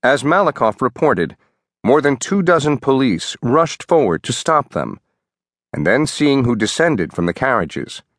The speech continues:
stood back. Like the students, the liberal politicians had decided to convert an occasion of bereavement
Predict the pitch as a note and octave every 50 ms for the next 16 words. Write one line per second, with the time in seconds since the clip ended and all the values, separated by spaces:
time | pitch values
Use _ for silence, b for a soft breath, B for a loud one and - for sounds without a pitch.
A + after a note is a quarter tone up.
0 | _ _ _ _ _ _ - - - - F#2+ F#2 D2+ C#2+ F#2+ G2 G2+ E2+ D2+ -
1 | _ - _ _ _ _ _ _ _ _ _ _ _ _ _ _ _ _ _ _
2 | _ _ _ _ _ _ - - G#2 B2+ D3 _ - D3 - - C#3+ A#2+ F#2+ D#2
3 | D2 B1+ - - - - _ _ _ _ _ _ _ _ _ - F#2+ A#2+ C3 B2+
4 | D3+ F3 E3+ F3 F#3 F3+ E3 - - D3+ C#3+ C3+ C3+ - - B2 G#2+ - - E2
5 | D2 C#2 C2+ - - F2+ A2 - - B2 A#2 A2+ A2+ A2 G#2+ - - B2+ - -
6 | B2 A#2+ A2 A2 C#3+ F3+ E3+ D3 A#2+ A2+ - - - E3 E3+ D#3+ C#3 C#3+ C3+ A2
7 | F#2+ G2 A2 A2+ C3 D3 D#3 C#3 F#2 E2+ C#2 - - -